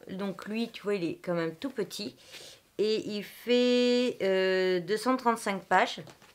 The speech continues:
Le Central Park, euh, alors là, je suis sur les pages de remerciements, fait quatre cent trente et une pages, mais tu vois, il est.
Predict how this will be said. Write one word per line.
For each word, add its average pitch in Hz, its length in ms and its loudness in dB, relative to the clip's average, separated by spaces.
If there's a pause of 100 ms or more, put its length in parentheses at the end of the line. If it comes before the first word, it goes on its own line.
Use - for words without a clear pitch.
(720)
Le 214 180 4
Central 247 480 4
Park, 240 600 2 (840)
euh, 180 480 2
alors 151 220 0
là, 165 140 -6
je 180 60 -12
suis 160 100 -14
sur 156 160 -8
les 147 80 -6
pages 190 240 -8
de 190 80 -2
remerciements, 175 680 -2
fait 170 200 -4
quatre 233 180 2
cent 247 140 0
trente 214 320 -4
et - 20 0
une 180 140 -2
pages, 185 320 0
mais 160 120 -2
tu 160 140 -16
vois, 175 140 4
il 156 200 -2
est. 151 480 -6